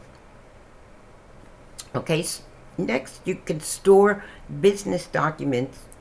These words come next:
all in one spot. Store your documents in your Teams Files tab. Everyone in the team can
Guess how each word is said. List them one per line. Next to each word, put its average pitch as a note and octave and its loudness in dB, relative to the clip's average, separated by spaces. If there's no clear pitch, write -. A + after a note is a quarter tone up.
all F3+ 2
in F3+ 2
one D#3 2
spot. - -4
Store G3+ 0
your G3+ 2
documents D#3 2
in D3 2
your D3+ 0
Teams E3+ -2
Files - -4
tab. - -6
Everyone G3 2
in D#3 0
the D3 -2
team B2+ -4
can B2 -4